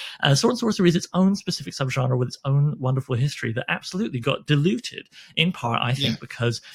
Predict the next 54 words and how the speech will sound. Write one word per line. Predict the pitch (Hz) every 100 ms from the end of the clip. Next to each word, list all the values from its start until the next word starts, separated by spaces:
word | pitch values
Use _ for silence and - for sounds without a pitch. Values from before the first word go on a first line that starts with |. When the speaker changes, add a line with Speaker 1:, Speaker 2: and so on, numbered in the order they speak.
| -
Speaker 1:
you | 135
got | 131 131 139
D | 143
and | 135
D | 208
that | -
came | 131 110
along, | 101 104 139 -
blew | 143 185
up, | 139 - -
shaped | - 180 185
how | 208
everybody | 180 156
saw | 127 113
fantasy. | 117 107 123 120
People | 117 156
started | 190 147
writing | 139 180 143
novels | 135 127 117
based | 131 131
on | 135
the | 113
D | 120
and | 107
D | 117 156
stuff. | - - - 175 _ - -
You | 156
know, | 135
there | 135
was | 165
even | 170
the | 147
first | - 175 175
one | 156
that |
was | 139
ever | 147 139
commissioned, | 131 139 180 185 151
uh, | - 123 117 -
oh | 165 143
God, | 143
what's | 135 -
it |
called? | - 139 117
Quag | - 160 170 151 -
Keep, | - 170 202 - - - - -
uh, | 120
written | 165
by | 139 131
Andre | 135 147 147
Norton, | 127 131 175 196
the | 185 127
very | 151
first | 156